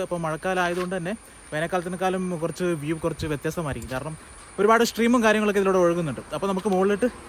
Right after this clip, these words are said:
പോയി കാണാം. അപ്പൊ ഞാൻ ഈ കാണുന്ന വണ്ടിയിലാണ് പോകുന്നത്. എൻ്റെ കൂടെ മിസ്റ്റർ റൌഫും കൂടെ ഉണ്ട്. ഹലോ. ഹായ്. <laughs>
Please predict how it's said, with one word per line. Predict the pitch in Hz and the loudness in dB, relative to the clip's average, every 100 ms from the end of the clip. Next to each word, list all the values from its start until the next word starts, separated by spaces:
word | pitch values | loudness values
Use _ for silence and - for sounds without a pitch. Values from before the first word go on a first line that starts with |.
| - - - - | -18 -18 -16 0
പോയി | 208 202 | 2 4
കാണാം. | 147 151 | 0 0
അപ്പൊ | 202 | 2
ഞാൻ | 202 220 | 4 4
ഈ | 208 - | 2 6
കാണുന്ന | 226 226 208 | 6 8 8
വണ്ടിയിലാണ് | 214 214 220 196 | 8 8 8 6
പോകുന്നത്. | 208 180 147 - - - 180 | 4 4 2 -2 -8 -2 2
എൻ്റെ | 190 | 6
കൂടെ | 185 185 | 6 4
മിസ്റ്റർ | 180 185 170 143 | 2 2 4 4
റൌഫും | 160 180 | 2 0
കൂടെ | 160 147 | 0 0
ഉണ്ട്. | 131 170 - - - - | -2 -6 -10 -18 -18 -6
ഹലോ. | 147 156 170 - - - - - 196 190 - - | 0 2 2 -2 -18 -20 -18 -18 -16 -14 -16 -2
ഹായ്. | 123 110 110 | 0 0 -2
<laughs> | - 151 175 156 180 170 202 185 - - | -4 2 2 2 0 0 2 0 -2 -10